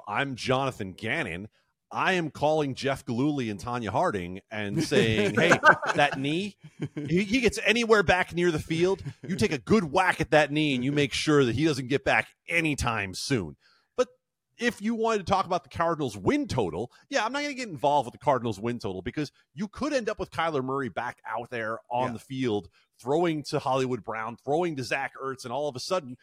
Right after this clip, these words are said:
Speaker 1: you get them in two games against the Rams, and you're like, "Ah, crap, now I'm," <laughs> they're gonna win
Speaker 2: Right.
Speaker 1: five games by accident. Like, it's not entirely impossible. In this game, my single favorite play of the week is under thirty-eight.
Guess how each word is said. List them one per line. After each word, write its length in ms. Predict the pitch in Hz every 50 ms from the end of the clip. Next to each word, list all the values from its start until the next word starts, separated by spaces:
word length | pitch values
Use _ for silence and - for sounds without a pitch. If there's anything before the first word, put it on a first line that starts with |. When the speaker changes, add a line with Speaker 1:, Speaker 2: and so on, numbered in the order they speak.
| _ _ _ -
Speaker 1:
you 80 | 123
get 160 | 123 170 165 -
them 100 | 147 123
in 80 | 117
two 200 | - - - 170
games 280 | 139 160 160 156 135 120
against 260 | 120 143 135 - -
the 60 | - 104
Rams, 520 | 107 165 185 151 107 92 95 113 - - _ _ _ _ _ _
and 420 | - 139 135 131 123 117 117 117 113
you're 120 | 110 113
like, 160 | 110 107 104 101
"Ah, 240 | 117 127 127 113 98 - -
crap, 420 | - - - 87 90 92 92 - 95
now 240 | 107 110 120 127 120
I'm," 140 | 113 110 110
<laughs> 420 | 120 143 165 - - - - -
they're 100 | - 156
gonna 120 | 165 170 165
win 200 | - 190 196 202
Speaker 2:
Right. 60 | -
Speaker 1:
five 360 | - - 165 170 165 131 104
games 260 | 135 139 143 139 127
by 240 | - 123 113 123 127 - - -
accident. 460 | - - - - - - 67 64 - -
Like, 160 | 95 104 107 -
it's 180 | 131 127 - 170
not 220 | 208 202 202 -
entirely 600 | 131 127 - - - 139 139 123 113 104 98 87
impossible. 600 | 87 80 _ - 123 110 104 - - - 67 - _ _ _ _ _ _ -
In 280 | 110 95 87 82 73 _
this 220 | - 113 156 - -
game, 300 | - 240 262 277 285 277 _ _ _ _ -
my 160 | 165 143 139 139
single 480 | - - - - 180 240 240 202 151
favorite 280 | - - 117 101 101 95
play 240 | - - 113 101 95
of 40 |
the 80 | 90 90
week 260 | 90 95 90 - _ _ _ _ _ -
is 260 | 71 71 71 - - _ _ -
under 300 | 123 156 170 147 165 147
thirty-eight. 580 | - - 143 139 135 131 117 117 107 85 -